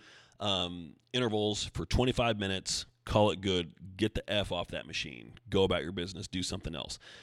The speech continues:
Minimal investment of time. That's what I'm looking for. Minimal investment of time, maximum return on results. Um, now, the problem is, if you do it correctly,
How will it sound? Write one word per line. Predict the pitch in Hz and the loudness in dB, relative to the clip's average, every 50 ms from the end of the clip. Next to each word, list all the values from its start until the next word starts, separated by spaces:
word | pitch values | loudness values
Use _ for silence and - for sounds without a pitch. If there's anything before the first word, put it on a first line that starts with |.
| - - - | -18 -8 -2
Minimal | 104 123 143 147 143 139 135 | 2 4 4 4 6 4 4
investment | 120 120 117 104 - - 110 | 6 4 4 2 2 2 0
of | 104 92 | 0 2
time. | - 98 80 67 58 50 50 - - - - | 0 -2 -2 -2 -4 -6 -8 -14 -18 -16 -10
That's | - 87 90 | -8 -6 -2
what | 110 101 | -2 0
I'm | 95 | 0
looking | 90 87 90 | 0 -4 -4
for. | 87 - 67 64 | -4 -4 -4 -2
Minimal | 85 92 104 117 127 139 135 | 2 4 6 6 6 6 6
investment | 131 123 120 123 110 - 123 120 117 | 6 4 4 2 2 2 0 0 0
of | 110 | 2
time, | 123 113 107 107 104 107 - - | 2 2 2 2 0 -2 -6 -6
maximum | 101 101 101 98 98 - - 110 104 | -6 -4 -4 -4 -4 -6 -6 -6 -6
return | 95 90 - 104 95 92 | -6 -4 -2 0 0 0
on | 92 87 | 0 -2
results. | 90 85 85 87 - - - - - - - - - - - - - - - - | -2 -2 -2 -2 -2 -4 -6 -8 -10 -12 -14 -18 -20 -20 -20 -20 -20 -12 -4 0
Um, | 110 107 101 87 - | 0 0 0 -2 -4
now, | - 139 135 117 87 - - - _ _ _ _ _ - | -2 0 0 0 0 -4 -10 -16 _ _ _ _ _ -4
the | - | -2
problem | - - 165 185 190 143 147 | 2 4 4 4 4 4 4
is, | 147 127 104 92 92 - - | 4 4 4 2 0 -4 -6
if | - 107 - - | -4 -4 -2 -2
you | 107 | 0
do | 98 123 151 156 | 4 6 6 6
it | 117 | 4
correctly, | - - 110 104 107 - - 123 127 135 139 123 | 2 0 0 0 0 -2 -4 -4 -4 -4 -4 -6